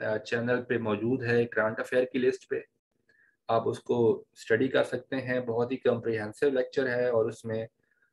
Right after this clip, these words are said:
अ, मेरे जितने भी लेक्चर्स हैं उनमें कोशिश ये होती है कि आपको किसी और सोर्स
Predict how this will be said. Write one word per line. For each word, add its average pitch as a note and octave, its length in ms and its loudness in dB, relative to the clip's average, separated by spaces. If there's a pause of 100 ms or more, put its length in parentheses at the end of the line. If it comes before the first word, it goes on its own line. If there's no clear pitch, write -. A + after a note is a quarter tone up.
(480)
अ, - 40 -2
मेरे D#3+ 240 4
जितने E3+ 340 0
भी E3+ 200 0
लेक्चर्स D3 420 2
हैं D3+ 60 2
उनमें C#3+ 200 -2
कोशिश D3 320 -2
ये D3+ 60 6
होती C3+ 260 4
है B2 200 0
कि C3 160 -2
आपको A#2+ 680 -2 (540)
किसी D#3+ 240 0
और C3+ 200 4
सोर्स B2 440 -2